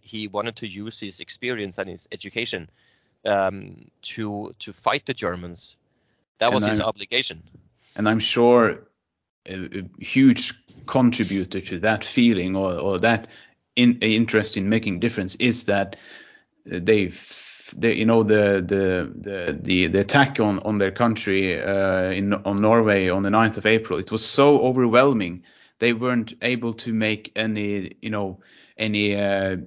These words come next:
Speaker 2: useful difference, you could say. You know, was it worth it? They, they wanted revenge in the way of making, uh, you know, uh, taking the fight back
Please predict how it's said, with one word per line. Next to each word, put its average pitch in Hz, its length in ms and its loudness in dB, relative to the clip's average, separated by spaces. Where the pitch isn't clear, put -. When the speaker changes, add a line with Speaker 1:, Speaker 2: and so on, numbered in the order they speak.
Speaker 2:
useful 120 540 2
difference, 113 500 0
you 101 120 -4
could 95 160 -10
say. 95 300 0
You 98 180 -6
know, 101 100 0
was 110 280 0
it 110 120 2
worth 131 320 2
it? 98 160 -4
They, 110 220 -2
they 139 140 6
wanted 147 400 0
revenge 104 520 -2
in 101 140 -6
the 101 100 -4
way 101 180 0
of 101 280 -6
making, 110 560 0
uh, 98 360 -4
you 107 120 -10
know, 117 300 -4
uh, 69 920 -6
taking 139 300 4
the 104 80 0
fight 110 300 0
back 117 420 -2